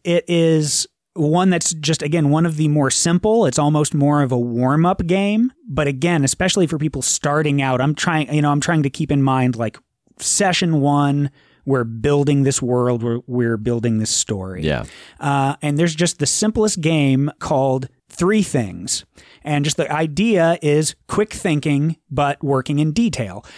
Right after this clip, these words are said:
Speaker 1: So you kinda get in a circle and, you know, person A looks over to person B and says, um,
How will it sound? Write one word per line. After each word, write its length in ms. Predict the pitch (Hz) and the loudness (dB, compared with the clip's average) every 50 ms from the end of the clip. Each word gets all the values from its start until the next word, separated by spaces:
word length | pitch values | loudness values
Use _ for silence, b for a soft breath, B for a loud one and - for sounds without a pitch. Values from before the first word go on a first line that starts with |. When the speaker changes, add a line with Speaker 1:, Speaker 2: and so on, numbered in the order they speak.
| B B | B B
Speaker 1:
So 480 | B - - 160 156 151 147 147 143 143 | B 0 0 2 2 4 2 2 2 2
you 140 | 151 143 135 | 0 -2 -2
kinda 200 | - 170 147 143 | 0 0 -2 0
get 140 | 131 165 - | -2 -2 -4
in 60 | 160 | -2
a 40 | 139 | -2
circle 420 | - - - 180 185 - 214 202 185 | -2 0 0 0 0 0 2 2 2
and, 260 | 147 131 131 127 123 - | 2 2 0 0 -2 -2
you 80 | 151 127 | -2 -2
know, 100 | 127 127 | -2 0
person 340 | - 160 156 - 147 143 | -2 -2 -2 -2 0 0
A 360 | 143 156 156 160 160 160 147 b b b b b b b b | 0 2 2 2 2 2 0 b b b b b b b b
looks 360 | - - 147 139 151 147 - | -14 -8 -4 -2 -2 0 0
over 160 | 175 156 139 143 | 0 0 0 0
to 60 | 139 | -4
person 380 | - - 170 160 - - 147 139 | -2 -2 -2 -2 0 0 -2 0
B 260 | 139 165 190 208 208 | 2 2 2 2 2
and 140 | 165 147 - | 2 0 0
says, 400 | - - 143 135 131 127 123 - B B B B B B B | 0 0 0 0 0 0 -2 -6 B B B B B B B
um, 480 | 139 139 139 135 135 135 131 127 131 | -4 -2 0 0 0 0 0 0 -4